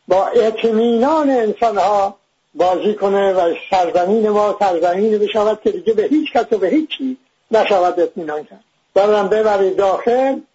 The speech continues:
با هر کی تصویر حساب داری، تصویر حساب کنید." و معلومه اینا که این، آه،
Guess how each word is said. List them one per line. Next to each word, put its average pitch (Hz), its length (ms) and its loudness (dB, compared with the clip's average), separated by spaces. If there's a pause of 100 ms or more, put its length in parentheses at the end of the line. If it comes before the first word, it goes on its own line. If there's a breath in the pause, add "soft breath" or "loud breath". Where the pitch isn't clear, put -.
(180)
با 190 100 0
هر 202 300 0
کی 185 380 0
تصویر 196 380 0
حساب 180 420 0
داری، 247 480 -2 (100)
تصویر 180 400 0
حساب 175 240 0
کنید." 156 200 -12 (260)
و 165 60 0
معلومه 196 440 2
اینا 190 200 0
که 247 140 -6
این، 180 360 -2 (160)
آه، 180 340 -2